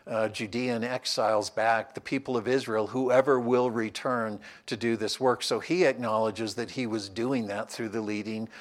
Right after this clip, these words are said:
of Yahweh, the God of Israel, who's the God of all heaven. Now, that doesn't mean necessarily that Cyrus had faith in the way we think about it, but he was aware of what he was doing.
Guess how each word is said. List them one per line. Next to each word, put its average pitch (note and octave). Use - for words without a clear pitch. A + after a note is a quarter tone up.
of A2
Yahweh, A2
the G2+
God G#2+
of G2
Israel, A2
who's G#2
the A#2+
God G2+
of G2
all G2
heaven. F2
Now, G#2+
that B2
doesn't A#2
mean A#2+
necessarily A#2
that G#2+
Cyrus A2
had A2
faith A2+
in G#2+
the G#2
way G#2
we G2+
think E3+
about G2
it, G#2+
but B2
he C3+
was B2
aware B2
of G#2
what G#2+
he G#2+
was F#2
doing. F2